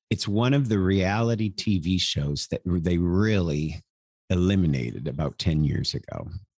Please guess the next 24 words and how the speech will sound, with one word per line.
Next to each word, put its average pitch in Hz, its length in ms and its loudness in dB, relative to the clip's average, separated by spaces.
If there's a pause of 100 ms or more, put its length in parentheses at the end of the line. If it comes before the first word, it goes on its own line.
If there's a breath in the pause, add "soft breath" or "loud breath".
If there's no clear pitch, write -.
(400 soft breath)
It 117 120 0
only 110 300 4
lasted 85 560 -2
for 78 220 -8 (300)
two 113 220 2
seasons, 87 800 -4 (800)
and 98 160 2
it 104 120 0
was 92 160 0
sort 120 280 2
of 90 100 -2
like 82 360 -4 (260)
Extreme 95 800 0
Makeover. 76 640 -6 (600)
It 110 40 0
was 110 140 2
a 107 60 2
reality 104 500 2
show, 87 300 0
but 98 120 0
it 101 140 -2 (400)
doesn't 123 340 0
just - 240 -2
make 104 220 0